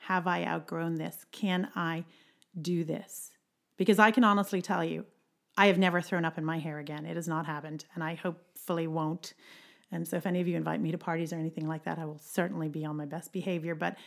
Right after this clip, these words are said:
there was a time when I could not have said that because I was not at that point. So one of the things to remember is that patterns are, are an indication of readiness.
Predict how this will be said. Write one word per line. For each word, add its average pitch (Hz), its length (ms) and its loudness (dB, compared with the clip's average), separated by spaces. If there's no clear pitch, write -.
there 220 160 10
was 214 280 10
a 208 40 4
time 185 480 0
when 165 220 0
I 180 180 0
could 185 200 -2
not 175 240 2
have 170 240 -2
said 208 340 4
that 170 220 4
because 170 240 -4
I 170 120 0
was 165 180 -4
not 170 300 0
at 160 160 -10
that 170 200 -2
point. 160 380 -6
So 208 120 4
one 233 160 10
of 277 60 8
the 254 80 6
things 214 240 4
to 214 120 -2
remember 180 400 2
is - 180 -4
that 190 320 -2
patterns 208 500 4
are, 185 220 0
are 175 120 -6
an 170 100 -4
indication 196 680 2
of 151 160 -6
readiness. 165 680 -4